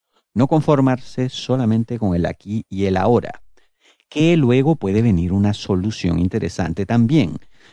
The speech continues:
Pero acá se tratará de apostar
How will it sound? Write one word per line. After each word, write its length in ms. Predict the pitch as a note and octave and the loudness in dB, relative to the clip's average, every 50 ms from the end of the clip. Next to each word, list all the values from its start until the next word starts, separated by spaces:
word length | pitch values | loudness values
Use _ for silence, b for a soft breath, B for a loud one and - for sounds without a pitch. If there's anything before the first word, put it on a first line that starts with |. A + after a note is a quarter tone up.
| b b b b b | b b b b b
Pero 380 | - C#3 E3 F3 F3+ E3+ E3 B2+ | 0 2 4 4 4 4 4 2
acá 280 | A#2 - - D3+ D#3 | 0 -2 -4 -6 -6
se 300 | - - - - D3 B2 | -6 -6 -4 -2 -2 -2
tratará 880 | - _ - G#2 F#2+ F2+ F2 - - G2 F#2 F2 E2+ A#2 B2+ C3+ C3+ - - | -2 _ -8 -4 -4 -4 -4 -4 -6 -6 -4 -4 -2 -2 -2 -2 -4 -6 -8
de 180 | F#2 G2 G2+ | -6 -4 -2
apostar 960 | F#2+ F2+ - _ - F#2 E2+ F2 - - - - - D3+ C3+ F#2 E2 - - | -2 -4 -4 _ -4 -4 -4 -4 -8 -12 -12 -8 -6 -4 -2 -2 -4 -6 -10